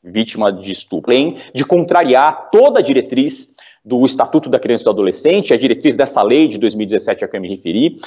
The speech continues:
com relação à proteção da criança e do adolescente, né, a proteção da dignidade, a proteção da imagem, da honra da criança e do adolescente, né? É, absolutamente abjeto, né?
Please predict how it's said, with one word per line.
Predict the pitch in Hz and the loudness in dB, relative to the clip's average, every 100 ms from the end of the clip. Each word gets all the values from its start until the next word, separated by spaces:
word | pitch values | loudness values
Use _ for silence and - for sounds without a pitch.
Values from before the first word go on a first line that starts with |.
| - | -14
com | - | -2
relação | 143 202 - | 2 2 4
à | 247 | 2
proteção | - 269 302 - - 214 254 165 - | 2 2 2 0 4 4 4 0 -4
da | 92 | -4
criança | - 113 117 110 107 | -4 0 0 0 -2
e | |
do | 95 | -2
adolescente, | 95 92 - 82 78 104 | -2 -4 -6 -12 -12 -4
né, | |
a | 117 | -4
proteção | - - 135 - 160 185 - - | -2 -2 -2 2 0 0 -6 -12
da | - | -2
dignidade, | 135 147 143 107 123 147 139 101 | 0 2 0 4 4 4 4 0
a | |
proteção | 92 113 120 156 143 | -2 -2 -2 0 0
da | 139 | 0
imagem, | 123 123 135 147 139 101 87 | 0 0 0 0 -2 -6 -8
da | 95 127 | 2 4
honra | 139 156 170 151 107 | 6 6 4 2 0
da | 104 | -2
criança | 101 107 104 101 | -6 -4 -6 -6
e | 104 | -6
do | |
adolescente, | 92 87 80 - 73 71 _ - - - | -4 -4 -8 -12 -14 -16 _ -20 -20 -6
né? | 95 - - - | -6 -6 -14 -4
É, | 90 87 | 2 4
absolutamente | 123 139 190 123 127 131 | 4 2 2 0 -2 -2
abjeto, | 117 104 90 78 - | -4 -2 0 0 -2
né? | 76 | -20